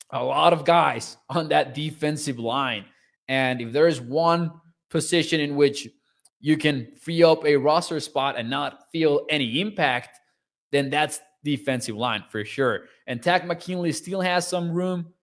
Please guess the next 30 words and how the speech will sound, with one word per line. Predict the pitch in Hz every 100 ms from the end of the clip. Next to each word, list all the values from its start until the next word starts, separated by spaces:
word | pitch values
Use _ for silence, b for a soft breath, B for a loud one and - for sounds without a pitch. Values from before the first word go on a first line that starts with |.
| -
to | 143
be | 151
activated | 160 170 165 165 165
from | 156 139
the |
practice | - 139 151 156 147
squad, | - 156 151 -
so | 123
I | 113
would | 139 151
be | 147
surprised | 135 135 117 143 135 135 127 - _ _ _ -
if | 123
they | 123 123
sign | 117 143 156
him | 151 151
to | 147
the | 143
fifty-three. | 143 151 - 135 135
I | 127
think | - 139 127
that | 127
would | 127 123 110
be, | 123 120 117 - _ _ _ _ _ _ _ _ _ _ _ _ _ _ - 160 160
in | 185 151
short, | - 175 180 143 131 - _ _ _ -
that | 139 143 -
would | 143 143 -
probably | - 160 139 131 127 131 120
be | 107 123 120 117 113 - _